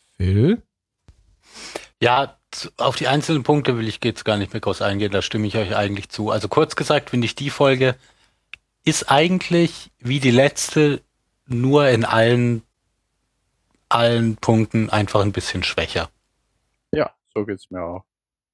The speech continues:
Speaker 2: Also, ja, auch eine sechzehn, war keine schlechte Folge, aber hat halt einfach von allem irgendwie ein bisschen weniger.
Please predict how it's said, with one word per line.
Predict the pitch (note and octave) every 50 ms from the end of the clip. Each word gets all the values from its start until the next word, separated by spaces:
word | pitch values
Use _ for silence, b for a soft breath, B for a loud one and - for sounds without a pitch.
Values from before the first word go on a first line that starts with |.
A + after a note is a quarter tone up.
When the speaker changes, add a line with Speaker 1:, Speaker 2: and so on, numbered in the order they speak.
| _ _ _ _ _ _ _ _ _ _ _ _
Speaker 2:
Also, | - A2+ G#2+ - G#2+ G#2 F2+ _ _ -
ja, | A2 G2+ F#2+ G2+ - - F#2 - -
auch | - B2+ C3 B2+ -
eine | C3 A2+
sechzehn, | - D3 D3+ D3 - - - E3+ E3 D#3+ D#3+ D#3+ C#3+ B2+ -
war | B2+ A#2 A2+ G#2
keine | - - B2+ B2 B2
schlechte | - - C3+ A#2 - - A#2
Folge, | - C#3+ D3 C#3+ C#3 C#3+
aber | B2 A#2 A#2+ A2+
hat | A2+ - B2
halt | A2+ A2+ -
einfach | G#2+ A2 - - A2 -
von | - A#2 G2
allem | G2 G#2 G#2 G#2+ G#2+ G2+
irgendwie | G#2+ G#2+ G#2 G#2 G#2
ein | G2+
bisschen | G2 G#2 - - G2+ G2 G#2+
weniger. | A#2 B2+ C#3+ C#3 C3+ C3+ C3